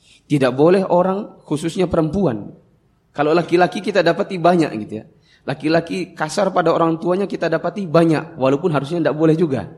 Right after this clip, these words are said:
Tapi itu lebih tidak layak lagi bagi perempuan.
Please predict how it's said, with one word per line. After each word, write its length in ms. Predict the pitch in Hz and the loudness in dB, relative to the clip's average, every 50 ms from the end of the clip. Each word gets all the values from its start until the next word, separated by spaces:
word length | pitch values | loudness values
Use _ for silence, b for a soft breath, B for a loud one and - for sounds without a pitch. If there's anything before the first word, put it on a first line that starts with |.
| - _ _ _ B B B B B B B B B B - | -20 _ _ _ B B B B B B B B B B -6
Tapi 320 | 131 127 - 202 202 190 | -4 -4 -2 -2 -2 0
itu 80 | - 220 | 2 4
lebih 240 | 202 175 156 165 165 | 4 4 4 2 -2
tidak 240 | - 160 143 - 131 | -2 0 0 0 0
layak 400 | 139 135 135 135 135 131 135 131 | 0 2 2 2 0 0 2 2
lagi 480 | 139 160 170 202 240 254 269 370 - | 2 2 2 0 0 0 -2 -4 -10
bagi 240 | - 123 123 120 120 | -8 -8 -8 -8 -6
perempuan. 560 | 120 123 120 117 104 107 110 110 107 123 196 | -6 -6 -6 -6 -6 -8 -8 -10 -10 -14 -18